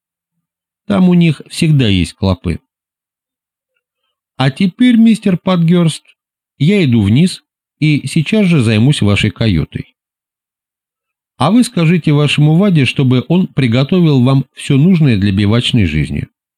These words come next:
Одну или две ночи вам придется провести в кают-компании или в рубке. Да не забудьте распорядиться, чтобы Вада убрал из вашей каюты все серебряные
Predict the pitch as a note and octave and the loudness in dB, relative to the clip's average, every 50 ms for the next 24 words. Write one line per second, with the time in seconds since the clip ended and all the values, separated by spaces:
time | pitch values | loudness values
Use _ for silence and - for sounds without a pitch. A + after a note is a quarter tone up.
0 | _ _ _ _ _ _ _ _ _ _ _ _ _ _ _ _ _ _ _ _ | _ _ _ _ _ _ _ _ _ _ _ _ _ _ _ _ _ _ _ _
1 | _ _ _ _ _ _ _ _ - - A#2+ A#2+ G#2 G#2+ A2 A2+ A2 - - - | _ _ _ _ _ _ _ _ -6 -4 -2 -2 0 0 0 0 0 -2 -2 -2
2 | A#2+ A2 A2 F#2+ F#2+ G2+ A#2 C3+ F#3 A3 A3 - - F#3 F3 E3+ D#3 - - C#3 | -2 0 0 0 0 0 0 2 2 0 0 0 0 0 0 0 0 -2 -2 0
3 | G3 G#3+ F#3+ - C#3+ B2+ C3 E3+ F3+ - - A#2+ - A2+ G#2 G2+ G#2 A2 - - | 0 0 0 0 0 0 0 -2 -2 -2 -4 -4 -2 0 0 0 0 0 -2 -2
4 | - E3+ D3+ - - A2+ A2+ A#2 G#2+ - - - B2 C3 C3+ - G3+ G3 F#3+ F3+ | -2 -2 -2 -2 -2 -2 0 0 -2 -2 -2 -2 -2 -2 0 0 0 2 2 2
5 | D#3+ D3 C3 - - D#3 D#3 D3+ D3 B2+ A2+ F#2 F2 - _ _ - - D#2 - | 2 0 0 -2 -2 0 0 2 2 2 0 0 -2 -2 _ _ -8 -8 -8 -8
6 | - _ _ _ _ _ _ _ _ _ _ _ _ _ _ _ _ _ _ _ | -10 _ _ _ _ _ _ _ _ _ _ _ _ _ _ _ _ _ _ _
7 | _ - B2+ A#2+ C#3 C#3+ D3 C3+ D3+ D3 D3+ E3+ F#3 - - - C#3 A#2+ A#2 - | _ -4 -2 0 0 2 2 2 2 0 0 0 0 -2 -2 -4 -2 -2 -2 -2
8 | - - C3 B2 A#2+ C3+ F3+ F3+ - - B2 - - - B2 G#2+ G#2 A2 G#2 A#2 | -2 -2 0 0 2 2 0 0 0 -2 -4 -2 -2 -2 -2 0 0 0 0 0
9 | D#3+ E3+ C#3+ A2 G2+ F#2 F2+ _ _ _ _ _ _ _ _ - C3 A#2 C3 D#3 | 0 0 0 0 0 -2 -4 _ _ _ _ _ _ _ _ -2 -2 0 0 0
10 | E3+ E3 D3 - E3 B2+ A#2 B2+ C#3 C3 - - A2+ - - B2 C3 D#3 F3 D#3+ | -2 -2 -2 -2 0 0 2 2 0 0 0 -2 -4 -2 -2 0 2 2 0 0
11 | - D3 C#3+ C3+ - - - - - - D3+ C#3 - A#2+ A#2 B2+ D3 D3+ D3 C#3+ | 0 -2 -2 -2 -2 -4 -10 -10 -4 -4 -2 -2 0 0 0 0 2 2 2 2
12 | C#3 C3 B2 A#2 A2 G#2+ - | 2 2 2 2 0 -2 -4